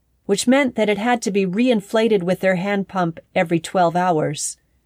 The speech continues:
Just a few days after that, a large spinefoot fish left a row of tiny holes in the side of their life raft,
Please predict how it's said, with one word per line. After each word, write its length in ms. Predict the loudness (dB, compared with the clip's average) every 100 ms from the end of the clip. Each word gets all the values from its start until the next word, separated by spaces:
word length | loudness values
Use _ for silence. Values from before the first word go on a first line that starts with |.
| _ _ _ _ _ _ _ _ -4
Just 260 | -2 0 -2
a 60 |
few 200 | 0 2
days 300 | 4 2 2
after 320 | 0 0 -4
that, 440 | -2 2 2 0 -2 -8
a 180 | -6 -2
large 520 | 0 2 2 0 -8 -10
spinefoot 680 | -6 -2 0 0 0 -2 -2
fish 460 | -2 -2 -2 -6 -2
left 280 | -2 0
a 60 | 0
row 240 | 2 2
of 120 | 2 0
tiny 400 | -8 -2 0 0
holes 560 | 0 2 2 0 -4
in 140 | -4 -2
the 80 |
side 440 | -2 -2 0 2 0
of 100 | 0
their 160 | 2
life 320 | 2 0 0 0
raft, 480 | 0 0 -6 -20